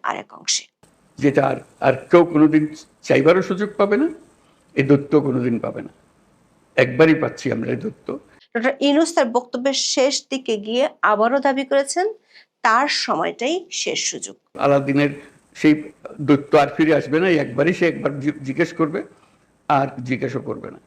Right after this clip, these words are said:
Speaker 2: আর আমরা সুযোগও পাবো না। কাজেই এইবারই যেন আমরা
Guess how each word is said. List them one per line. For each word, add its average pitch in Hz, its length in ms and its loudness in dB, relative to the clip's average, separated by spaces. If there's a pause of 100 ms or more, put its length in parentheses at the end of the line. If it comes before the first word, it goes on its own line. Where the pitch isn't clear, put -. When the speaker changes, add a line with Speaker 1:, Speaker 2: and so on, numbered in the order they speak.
(240)
Speaker 2:
আর 135 160 -2
আমরা 135 180 0
সুযোগও 127 360 -6
পাবো - 240 -10
না। - 120 -18 (440)
কাজেই 143 360 2 (220)
এইবারই 160 320 6
যেন 131 200 -2
আমরা 113 320 -8